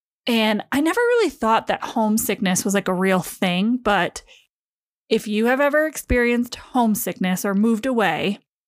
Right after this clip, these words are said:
it's a real <laughs> thing, right? It's crazy. But okay, anyway, I'm long-winded. This will all make sense, I promise. I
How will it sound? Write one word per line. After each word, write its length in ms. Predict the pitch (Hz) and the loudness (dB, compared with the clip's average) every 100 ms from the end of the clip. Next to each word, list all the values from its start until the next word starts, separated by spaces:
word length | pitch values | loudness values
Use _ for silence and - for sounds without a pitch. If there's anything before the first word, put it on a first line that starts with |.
| _ _ _ _ - | _ _ _ _ -4
it's 200 | 226 277 | -2 0
a 80 | 247 | 0
real 540 | 214 262 254 285 277 | 2 4 6 6 4
<laughs> 200 | - - | 0 0
thing, 400 | 262 349 330 233 | 2 2 2 0
right? 380 | 185 180 226 262 | 0 0 0 0
It's 120 | 254 | -4
crazy. 720 | - 294 339 359 359 311 175 - - - _ _ | -2 0 2 0 0 -2 -2 -8 -16 -16 _ _
But 320 | 277 247 - _ _ | 2 2 0 _ _
okay, 260 | 269 233 156 | 0 0 0
anyway, 540 | - 233 196 175 190 - | 0 0 0 -2 -6 -4
I'm 100 | 202 | 0
long-winded. 680 | 208 220 202 170 170 165 - _ 208 | 2 0 0 -2 -2 -4 -8 _ -4
This 180 | 233 | -2
will 80 | 254 | 2
all 120 | 214 | 0
make 180 | 214 190 | 0 -2
sense, 180 | 208 190 | -4 -4
I 60 | 185 | -2
promise. 480 | 226 220 226 233 - - - _ _ _ _ - | 0 0 0 -2 -8 -20 -20 _ _ _ _ -2
I 640 | 240 262 285 302 311 | 2 2 2 2 0